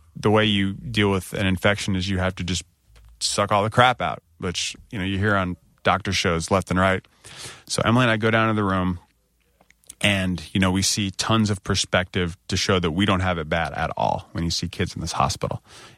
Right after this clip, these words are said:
And, you know, we go in the playroom and you see kids with I Vs and things and like, "Oh, uh, how's, what's wrong?" You don't say, "What's wrong?" People, conversations come up and you hear,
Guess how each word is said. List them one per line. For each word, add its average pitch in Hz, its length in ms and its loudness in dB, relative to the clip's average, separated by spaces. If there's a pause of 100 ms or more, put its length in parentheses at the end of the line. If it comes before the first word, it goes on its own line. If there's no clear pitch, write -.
And, 85 100 2
you 80 60 4
know, 82 40 2
we 92 120 2
go 98 140 4
in 90 60 0
the 82 60 -2
playroom 92 580 0
and 87 80 -2
you 87 80 -2
see 85 200 -4
kids 85 260 -2
with 85 120 -2
I 85 120 2
Vs 80 300 -2
and 82 120 0
things 78 380 -2
and 80 220 -2 (100)
like, 82 260 -2
"Oh, 139 340 4
uh, 135 280 -2
how's, 143 460 0 (160)
what's - 260 -8
wrong?" 156 240 4
You 143 80 2
don't 127 120 4
say, 120 120 2
"What's 101 240 -2
wrong?" 101 240 2
People, 101 220 -6
conversations 90 560 0
come 85 180 -2
up - 160 -4 (480)
and 101 140 4
you 98 80 4
hear, 95 400 2